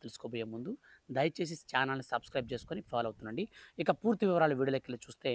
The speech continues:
తెలంగాణ రాష్ట్ర ముఖ్యమంత్రి సీఎం రేవంత్ రెడ్డి ఊహించని రెండు శుభవార్తలను మహిళలకైతే ప్రకటించారండి. So, తెలంగాణలో బతుకమ్మ పండుగ కానుక ఒకటి కాదు, ఒకేసారి రెండు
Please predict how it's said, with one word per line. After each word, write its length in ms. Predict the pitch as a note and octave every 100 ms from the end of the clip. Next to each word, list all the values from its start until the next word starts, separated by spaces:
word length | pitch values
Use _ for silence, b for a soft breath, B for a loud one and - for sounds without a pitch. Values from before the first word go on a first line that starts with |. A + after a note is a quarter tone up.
| A#2 - b b b -
తెలంగాణ 360 | F3 G#3 G3+ G3 G3 B2
రాష్ట్ర 340 | C#3+ - - C#3+
ముఖ్యమంత్రి 500 | B2+ - C#3 B2 C3+ B2 - b -
సీఎం 260 | G3 G#3+ F3+ B2
రేవంత్ 280 | B2 B2+ A#2+
రెడ్డి 200 | A#2 F#3+ D#4+ b b _ -
ఊహించని 500 | A#3+ A3+ - G3+ F#3+ C#3
రెండు 180 | D#3 -
శుభవార్తలను 540 | C#3 D3 C#3 B2+ C#3 A#3+ B B _ C#3
మహిళలకైతే 500 | F#3 F#3 E3 C#3+ E3 -
ప్రకటించారండి. 640 | C3+ C3 B2+ - A2+ A2+ G#3 - B B -
So, 80 | G3 E3+ D#3
తెలంగాణలో 560 | F3+ G#3+ G3+ F#3+ F#3+ E3+ F#3+ B B - C3+
బతుకమ్మ 400 | F#3+ - G#3+ G#3 -
పండుగ 300 | D3+ D3+ D3+ D3+ - -
కానుక 340 | C#3+ D#3 D#3+ E3+ C#3+ E3+ B B - C#3
ఒకటి 220 | F3 F#3+ F3
కాదు, 220 | E3+ D#3+ E4+ C3+
ఒకేసారి 520 | C#3 E3 D#3 D#3 C#3+ B2+ A#2+
రెండు 220 | B2+ E3